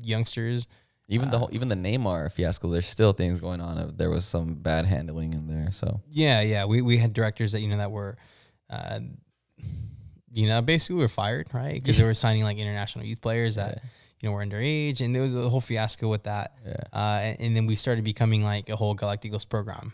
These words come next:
Speaker 2: Yeah,
Speaker 1: in
Speaker 2: exactly.
Speaker 1: itself. So, uh, you know, and, and I'm looking at it, and, you know, I'm looking at players like,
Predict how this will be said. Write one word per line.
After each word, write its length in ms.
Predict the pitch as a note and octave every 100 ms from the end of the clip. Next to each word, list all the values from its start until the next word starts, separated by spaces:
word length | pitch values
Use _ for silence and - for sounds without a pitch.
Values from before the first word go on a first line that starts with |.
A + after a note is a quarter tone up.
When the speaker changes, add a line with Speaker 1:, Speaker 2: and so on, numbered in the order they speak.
| -
Speaker 2:
Yeah, 140 | -
Speaker 1:
in 60 | G2+
Speaker 2:
exactly. 240 | G2 A2 A2
Speaker 1:
itself. 320 | G#2+ - F#2+
So, 320 | - G#2+ G#2+ - _ _ _
uh, 280 | G#2 G#2 G2+
you 100 | A2
know, 220 | A2 A2 A2
and, 180 | A#2+
and 140 | A#2+ A#2+
I'm 180 | A#2 A#2+
looking 280 | A2+ A#2
at 120 | A2 A2
it, 160 | A2
and, 340 | A2 G#2 G#2 -
you 100 | A2
know, 100 | G#2+
I'm 100 | G#2+
looking 180 | G#2+ G#2+
at 80 | G2+
players 340 | G#2+ G#2 G#2
like, 280 | - - -